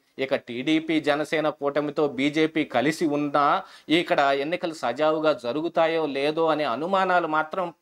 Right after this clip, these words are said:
ప్రబలంగా రావటం మూలాన, దీంతో పాటుగా ట్రి-, రఘురామకృష్ణరాజు లాంటి వాళ్ళకి సీటు రాకపోవటం మూలాన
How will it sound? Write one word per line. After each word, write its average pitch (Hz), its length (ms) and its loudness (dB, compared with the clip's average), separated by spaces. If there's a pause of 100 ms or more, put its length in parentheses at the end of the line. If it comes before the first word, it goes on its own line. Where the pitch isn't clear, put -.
ప్రబలంగా 190 560 4
రావటం 160 520 0
మూలాన, 143 520 -2 (280)
దీంతో 151 340 -2
పాటుగా 143 560 2 (300)
ట్రి-, 147 380 0 (320)
రఘురామకృష్ణరాజు 160 1080 0
లాంటి 147 300 -2
వాళ్ళకి 147 380 0
సీటు 202 360 -4
రాకపోవటం 156 720 0
మూలాన 147 640 0